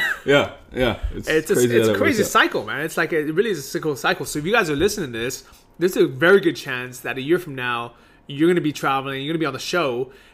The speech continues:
Speaker 2: and you're gonna be, like, talking about the two businesses you have that
Speaker 1: <laughs>
Speaker 2: making <laughs> how many thousand dollars a month, you know?
Speaker 1: <laughs> Yeah.
Speaker 2: I like it. All right, uh, so people wanna reach out to you, how can they get in touch?
Speaker 1: Um, yeah, my email is just archie at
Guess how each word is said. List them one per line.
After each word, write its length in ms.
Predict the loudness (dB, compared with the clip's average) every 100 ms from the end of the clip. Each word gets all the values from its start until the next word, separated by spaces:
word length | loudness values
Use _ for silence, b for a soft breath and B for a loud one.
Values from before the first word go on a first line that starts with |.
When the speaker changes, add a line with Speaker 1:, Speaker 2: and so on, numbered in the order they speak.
| B
Speaker 2:
and 160 | -6 -4
you're 100 | -2
gonna 80 | 0
be, 60 |
like, 160 | 0 0
talking 300 | -2 -2 -2
about 160 | -4
the 60 | -4
two 200 | -4 -4
businesses 540 | 0 -2 -2 -6 -8 -8
you 140 | -6
have 460 | -4 -2 -2 -6 -8
that 220 | -8 -8
Speaker 1:
<laughs> 80 | -8
Speaker 2:
making 300 | -8 -2 0
<laughs> 600 | 4 2 0 -12 -6 0
how 120 | 0
many 140 | 0
thousand 360 | 0 0 0 0
dollars 320 | 2 2 0
a 40 | -6
month, 260 | -6 -4
you 60 | -4
know? 280 | -4 -6 -6 -8
Speaker 1:
<laughs> 60 | -10 B B B B B -2 -2 0
Yeah. 100 | -2
Speaker 2:
I 80 |
like 240 | 0 -4 -6
it. 140 | -10 -14 b b b
All 80 | -2
right, 260 | -2 -2 -2
uh, 140 | -2
so 160 | 2 2
people 240 | 2 2
wanna 240 | 4 2 2
reach 180 | 0
out 200 | 0 -2
to 80 | -2
you, 80 | -4
how 80 | -4
can 160 | -8
they 100 | -8
get 100 | -8 -8
in 40 |
touch? 300 | -10 -14 -16 _ -20 -20 -10 0
Speaker 1:
Um, 520 | 2 4 4 2 0 -2
yeah, 200 | 2 4
my 140 | 4 2
email 400 | 4 4 4 4
is 100 | 2
just 180 | -2 0
archie 640 | 2 2 0 0 2 0 -6 _ _
at 480 | -4 -2 -2 -6 -18